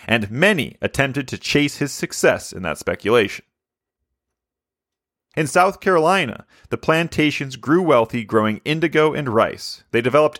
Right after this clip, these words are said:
industry around commodities like rosin, turpentine, and ship bars. They built grand manors along the riverbanks near Charleston,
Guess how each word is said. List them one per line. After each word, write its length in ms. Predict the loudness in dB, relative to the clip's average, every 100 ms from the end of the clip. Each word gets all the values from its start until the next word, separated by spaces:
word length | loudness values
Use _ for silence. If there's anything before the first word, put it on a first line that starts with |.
| -6
industry 520 | -4 -4 -4 -6 -2
around 360 | 0 0 -4 -8
commodities 580 | -2 0 0 -4 -8
like 180 | -8 -8
rosin, 640 | -2 2 2 2 -6 -12 _
turpentine, 680 | -4 -2 -4 -2 -2 -2 -4
and 140 | -8
ship 380 | -4 -4 -4 _
bars. 480 | -12 -12 -16 -20 _ _ _ _ -20 -4
They 120 | 2 2
built 360 | 2 0 -4
grand 480 | 0 2 2 -2 -2
manors 420 | -2 0 -2 -4
along 280 | -2 0 0
the 60 | -2
riverbanks 640 | -2 0 0 -2 -4 -10
near 140 | -10
Charleston, 680 | -2 2 4 2 -4 -14 -18